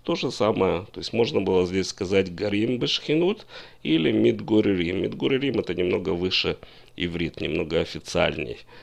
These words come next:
Но в обычной речи тоже многие используют, поэтому не принципиально. Ехулим лильмод меитану, могут учиться у нас, дословно от нас.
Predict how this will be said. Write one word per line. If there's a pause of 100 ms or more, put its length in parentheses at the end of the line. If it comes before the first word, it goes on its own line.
Но
в
обычной
речи
тоже
многие
используют,
поэтому (420)
не
принципиально. (460)
Ехулим
лильмод
меитану,
могут
учиться (560)
у
нас,
дословно (100)
от
нас.